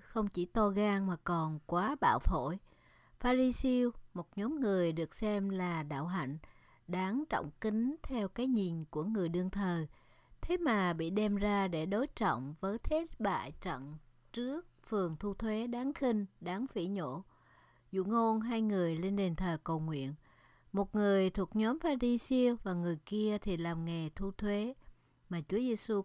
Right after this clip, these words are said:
kể chắc hẳn khiến nhiều người lúc bấy giờ tức anh ách. Người ta thường khuyên nhau rằng viết thì phải lách, dạy thì phải dỗ, nghĩa là nhẹ nhàng từ tốn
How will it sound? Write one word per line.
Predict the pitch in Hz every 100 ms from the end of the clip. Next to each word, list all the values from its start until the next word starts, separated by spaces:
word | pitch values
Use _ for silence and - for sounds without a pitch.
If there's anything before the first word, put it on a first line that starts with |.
| -
kể | 175 143 165 - -
chắc | 294 349
hẳn | 254 151 190
khiến | - 294 339
nhiều | 208
người | 165 170 160
lúc | 170 -
bấy | 269
giờ | 277 214 170 147 -
tức | - 269 - -
anh | - 185
ách. | 185 247 - - _ _ _ - - - -
Người | 185
ta | 165 208
thường | 214 220 180 165
khuyên | 196 202 202
nhau | 208 202
rằng | 190 190 170 156 - _ - -
viết | 240 302 392 -
thì | 185
phải | - 170
lách, | 202 262 330 - - _ _ _
dạy | 175 180 147 131 -
thì | 185
phải | - 175 202
dỗ, | 170 143 185 - - - _
nghĩa | 190 208
là | 302 247 208 190
nhẹ | 180 180 175
nhàng | 214 208 196 180 175
từ | - 170
tốn | - 185 202 262